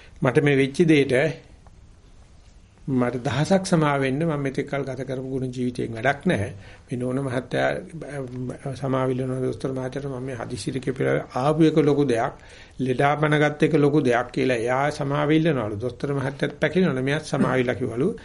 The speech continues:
"මං හිටියේ සම්පූර්ණ කිසිම සංඥාවක් නැති තැනක. මං ඒක අඳුනා ගන්න හදනකොට ඔබතුමා කරපු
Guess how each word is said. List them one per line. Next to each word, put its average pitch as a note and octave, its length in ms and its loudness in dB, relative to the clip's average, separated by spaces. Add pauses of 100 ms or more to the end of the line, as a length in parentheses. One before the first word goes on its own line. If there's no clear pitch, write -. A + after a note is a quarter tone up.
(300)
"මං C3+ 300 -4
හිටියේ C3 340 -2
සම්පූර්ණ D3 800 -4
කිසිම D#3 400 -6
සංඥාවක් C#3+ 640 -6
නැති C3 200 -10
තැනක. A2 300 -10 (920)
මං D3 260 0
ඒක D3 220 2
අඳුනා C#3+ 400 -2
ගන්න D#3+ 240 0
හදනකොට C#3+ 480 -2
ඔබතුමා D3 460 -4
කරපු D3 220 -2